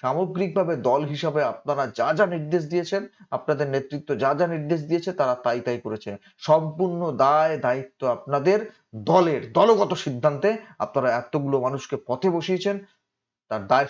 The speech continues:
সম্পূর্ণভাবে আপনাদের নিতে হবে। এখন তো কমিশনকে দেখালে চলবে না। কমিশন আপনাদের সন্তুষ্ট করার জন্য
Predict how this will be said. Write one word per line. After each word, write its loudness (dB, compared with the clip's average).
সম্পূর্ণভাবে 0
আপনাদের 0
নিতে -12
হবে। -20
এখন -4
তো -6
কমিশনকে -6
দেখালে -6
চলবে -12
না। -16
কমিশন -2
আপনাদের 0
সন্তুষ্ট -6
করার 0
জন্য 0